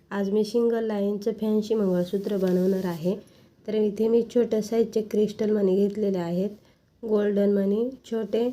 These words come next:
एक मोठा मणी, त्यानंतर मीडियम साईजचे क्रिस्टल मणी आणि मोठ्या साईजचे क्रिस्टल मणी. आता आपल्याला तीन सुट्टे पदर घ्यायचे आहे. ते सुरुवातीची जी डिझाईन आहे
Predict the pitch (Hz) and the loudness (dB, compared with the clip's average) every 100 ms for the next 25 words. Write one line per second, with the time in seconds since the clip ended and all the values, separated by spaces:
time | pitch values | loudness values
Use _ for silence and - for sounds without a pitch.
0 | 254 - - _ _ - 202 208 220 220 | -6 -20 -20 _ _ -8 -6 -4 -2 -2
1 | 214 214 220 214 240 254 - _ _ _ | 0 0 2 2 0 -2 -14 _ _ _
2 | - 220 208 208 214 214 208 208 208 190 | -6 -2 0 0 0 2 4 2 0 -2
3 | 226 220 220 214 202 202 208 208 202 233 | -2 -2 -2 -2 -2 -2 -4 -2 -2 -2
4 | 254 214 202 208 208 208 214 214 220 208 | -2 0 2 4 4 2 0 0 -2 -2
5 | 208 202 240 233 214 208 - 180 175 165 | -4 -4 -6 -2 -2 -2 -6 -6 -6 -10
6 | 151 _ - _ _ _ _ _ _ _ | -16 _ -20 _ _ _ _ _ _ _
7 | _ _ _ - 190 196 208 202 208 208 | _ _ _ -14 -8 -2 0 2 4 4
8 | 214 226 220 - 220 214 214 240 - 226 | 4 2 -2 -4 0 2 2 0 2 0
9 | 214 190 185 180 190 196 202 185 170 170 | 0 -2 -2 0 2 0 0 -2 0 -2
10 | 170 202 220 - 214 196 190 196 196 190 | 0 0 0 0 2 2 0 -2 -2 0
11 | 208 202 208 208 202 202 196 190 | 2 4 2 2 2 2 0 -2